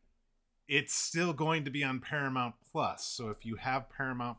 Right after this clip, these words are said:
Plus, you'll still be able to see it there if you, if you're looking for a place to stream it. Uh, that said,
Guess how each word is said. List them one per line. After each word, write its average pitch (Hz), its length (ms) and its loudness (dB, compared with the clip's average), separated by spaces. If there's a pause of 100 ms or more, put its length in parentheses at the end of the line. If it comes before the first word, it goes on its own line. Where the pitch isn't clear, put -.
(100)
Plus, 127 320 -4
you'll 113 120 -6
still 135 300 -2
be 120 220 -2
able 113 180 -6
to 101 100 -6
see - 220 -4
it 104 120 -6 (160)
there 131 460 0 (300)
if 120 240 -4
you, 120 380 -2
if 117 240 -2
you're 113 180 0
looking 110 340 -4
for 104 160 -8
a 104 40 -8
place 101 340 -6
to - 80 -12
stream 107 420 -4
it. - 180 -20 (480)
Uh, 95 240 -6 (440)
that 120 200 0
said, 147 300 4